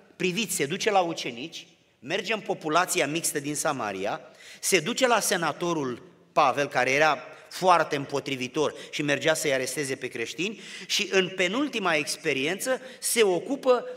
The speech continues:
de soldații italieni care erau trimiși de împăratul de la Roma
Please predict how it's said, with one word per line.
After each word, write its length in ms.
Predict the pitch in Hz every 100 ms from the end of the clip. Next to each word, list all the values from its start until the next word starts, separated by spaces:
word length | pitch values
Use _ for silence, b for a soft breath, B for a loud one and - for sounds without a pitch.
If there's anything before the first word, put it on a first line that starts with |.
| -
de 160 | 202 196
soldații 760 | - 208 165 143 247 262 240
italieni 720 | 185 - 170 135 120 143 240 B B
care 200 | - 170
erau 200 | 170 233
trimiși 380 | 262 202 202 220
de 80 | 180
împăratul 480 | 160 160 165 180 175
de 80 | 160
la 140 | 147
Roma 420 | 123 135 202 -